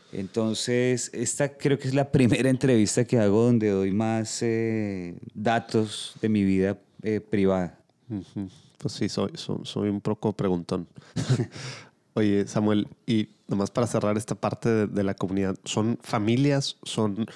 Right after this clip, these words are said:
Speaker 2: son, o puede un esposo decidir ser parte, pero la esposa no? ¿O los hijos? ¿O cómo? ¿O son laicos así nada más? ¿Tienen, o sea, todavía tienen el acompañamiento del fraile? ¿Cómo está esa parte, digamos, de la vida normal? Porque al final mucho de lo que estamos haciendo aquí en Platicando Católico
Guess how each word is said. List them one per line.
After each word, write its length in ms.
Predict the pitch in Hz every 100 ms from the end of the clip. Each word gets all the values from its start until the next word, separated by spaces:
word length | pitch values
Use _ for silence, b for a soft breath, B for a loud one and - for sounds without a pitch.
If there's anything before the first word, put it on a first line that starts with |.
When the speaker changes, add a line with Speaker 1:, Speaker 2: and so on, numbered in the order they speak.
| B B
Speaker 2:
son, 420 | - 113 101 101 -
o 80 |
puede 320 | 98 107 107 107
un 140 | 107
esposo 440 | 107 - 214 120 101
decidir 360 | 98 107 104
ser 220 | - 107
parte, 380 | - 113 - 117
pero 180 | - 101
la 80 | 95
esposa 340 | - - 113
no? 460 | 98 117 131 135 -
¿O 80 | 110
los 280 | 101 95 -
hijos? 460 | 131 - 131 127 -
¿O 140 | 107
cómo? 240 | 113 120 117
¿O 200 | 110 98
son 460 | 107 104 107 104
laicos 360 | 107 117 - 101
así 180 | 98 113
nada 180 | 110 104
más? 300 | 127 143 -
¿Tienen, 400 | 113 117 113 -
o 260 | - - -
sea, 120 | 101
todavía 240 | 110 117
tienen 180 | 117 117
el 40 |
acompañamiento 640 | 113 113 98 98 107 104 110
del 80 |
fraile? 540 | 95 113 127 131 135 127 B B -
¿Cómo 200 | 117 123
está 160 | 131
esa 200 | 120 131
parte, 300 | 110 107 131
digamos, 460 | 117 107 107 120 110
de 100 | 104
la 140 | 98
vida 400 | 95 104 113 101 B B B -
normal? 300 | 101 104 107
Porque 360 | 117 - 104 -
al 100 | 104
final 300 | - 113 131
mucho 260 | 123 -
de 60 | 127
lo 100 | 104
que 60 | -
estamos 280 | 110 110 110
haciendo 280 | 113 101
aquí 140 | 113 113
en 80 | 95
Platicando 500 | 113 - 104 110 -
Católico 480 | - 107 104 117